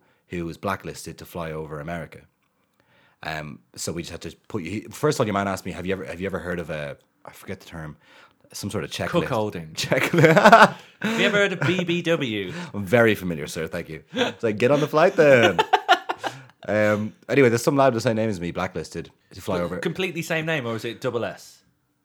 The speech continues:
Speaker 1: The same name. No, some, uh, the, the single S is less, is not, is
Speaker 2: It's
Speaker 1: more
Speaker 2: more
Speaker 1: rare.
Speaker 2: common.
Speaker 1: No, it's
Speaker 2: Oh,
Speaker 1: more
Speaker 2: more
Speaker 1: rare.
Speaker 2: rare. Oh,
Speaker 1: Yeah.
Speaker 2: okay, okay.
Speaker 1: Double S is more common. But that was based off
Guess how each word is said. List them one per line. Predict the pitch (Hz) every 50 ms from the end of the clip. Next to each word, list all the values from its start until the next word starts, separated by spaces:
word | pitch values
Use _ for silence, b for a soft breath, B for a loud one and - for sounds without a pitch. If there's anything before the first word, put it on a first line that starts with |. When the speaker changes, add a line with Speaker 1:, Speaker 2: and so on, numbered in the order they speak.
| _ _ _ _ -
Speaker 1:
The | 135
same | - - 147 131 127
name. | 131 123 98 98
No, | 113 110
some, | 101 - 131 123 120 117
uh, | 110 123 127
the, | 120 117 123 127 127 - - 110 120 117 98
the | 98 113 110 117 95 - - - - -
single | - - 139 135 131 123
S | 110 101 101 -
is | 92 78
less, | 85 95 98 92 90 - - - 80 - _ -
is | 85 85 82 80 80 78 78 - - - _ -
not, | 98 101 92 - -
is | 92 - - 98 -
Speaker 2:
It's | -
Speaker 1:
more | 98 98 95 95 90
Speaker 2:
more | 123 110
Speaker 1:
rare. | 95 85 78
Speaker 2:
common. | 98 92 87 80 58 - -
Speaker 1:
No, | 104 104
it's | 98 113
Speaker 2:
Oh, | 107
Speaker 1:
more | 98 95
Speaker 2:
more | 90 90
Speaker 1:
rare. | 92 90 82
Speaker 2:
rare. | 73 -
Oh, | 113 113 104
Speaker 1:
Yeah. | 92 82 73
Speaker 2:
okay, | 78 76
okay. | 73 - -
Speaker 1:
Double | 104 117 110 107 98
S | 92 90 -
is | 90
more | 82 92 87 80
common. | - 78 73 67 64 - -
But | - 127 127
that | 160 170
was | 220 202
based | 165 - 175 185 175 - -
off | 143 127 101 85 - - _